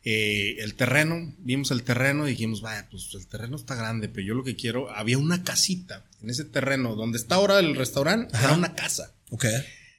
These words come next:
Speaker 1: una casa y la casa la vimos y, y ya yo les decía, "Oigan, pues se ve bien y vamos a hacerlo así, de esta manera". Y teníamos un terreno, o sea, el terreno es bastante grande. Y, y, y yo decía, "Ah, ya nomás vi la renta". Y yo, "Uy, las corridas de la renta, <laughs> sí, están, están, están difíciles", pero bueno.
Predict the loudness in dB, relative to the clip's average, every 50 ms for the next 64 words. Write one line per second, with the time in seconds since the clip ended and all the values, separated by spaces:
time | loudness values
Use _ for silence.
0 | _ _ -8 -6 -4 -4 -2 -2 0 2 2 2 2 2 0 0 -2 -4 0 0
1 | 0 0 0 -6 -10 -10 -10 -10 -10 -10 -10 -10 -10 -12 -14 -16 -14 -12 -10 -10
2 | -8 -8 -8 -6 -6 -6 -6 -6 -6 -8 -10 -12 -12 -12 -14 -10 -8 -6 -6 -6
3 | -6 -6 -6 -4 -2 -2 0 0 -2 -2 -4 -4 -6 -6 -6 -4 -4 -4 -6 -6
4 | -10 -10 -8 -8 -6 -6 -6 -8 -8 -10 -10 -10 -10 -8 -6 -4 -4 -4 -6 -8
5 | -10 -14 -20 -20 -20 _ _ _ _ _ _ _ _ _ -4 -4 0 2 2 2
6 | 2 2 2 0 2 4 2 2 4 2 2 2 4 6 6 6 4 4 2 2
7 | 0 -2 0 0 0 0 0 -2 -2 -4 -6 -6 -6 -6 -4 -2 0 0 2 4
8 | 4 4 2 2 -2 -6 -12 -20 -20 -20 _ _ _ _ _ _ _ _ -20 -18
9 | -18 -16 -16 -14 -14 -14 -16 -18 -18 -18 -18 -14 -12 -10 -8 -4 -2 -4 -4 -4
10 | -8 -10 -12 -10 -8 -4 -4 -2 -2 -2 -4 -4 -4 -4 -2 -2 -2 -2 -2 -4
11 | -4 -4 -4 -4 -4 -4 -6 -6 -4 -4 -2 -2 -4 -2 -2 0 2 6 8 8
12 | 10 10 10 10 8 10 10 10 10 10 10 8 8 8 8 8 8 8 8 8
13 | 6 6 6 6 6 6 6 4 2 2 2 -2 -6 -8 -8 -4 -2 -2 0 0
14 | 0 2 4 4 4 4 2 0 0 -2 -4 -2 0 0 0 -2